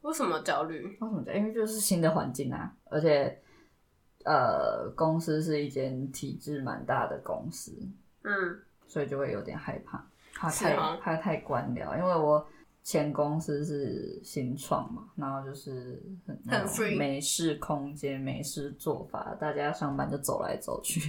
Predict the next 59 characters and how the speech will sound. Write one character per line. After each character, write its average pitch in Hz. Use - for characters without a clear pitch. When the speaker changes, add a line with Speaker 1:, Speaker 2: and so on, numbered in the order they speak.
Speaker 2:
<laughs> 370
想 180
要 208
聊 170
天 170
就 180
走 185
过 139
去 -
跟 147
他 147
聊 -
一 -
下 -
这 139
种。 -
Speaker 1:
好 196
开 208
心 185
哦。 156
Speaker 2:
对 175
啊。 139
Speaker 1:
那 196
我 165
想 -
一 170
下， 160
我 143
的 175
新 202
年 196
新 -
希 151
望。 156
Speaker 2:
嗯。 170
Speaker 1:
我 226
的 233
新 269
年 226
新 220
希 226
望 214
就 208
是 208
希 220
望 208
老 170
板 156
不 147
要 143
太 175
疯。 -
我 240
所 254
谓 233
的 202
疯， 180
就 196
是 175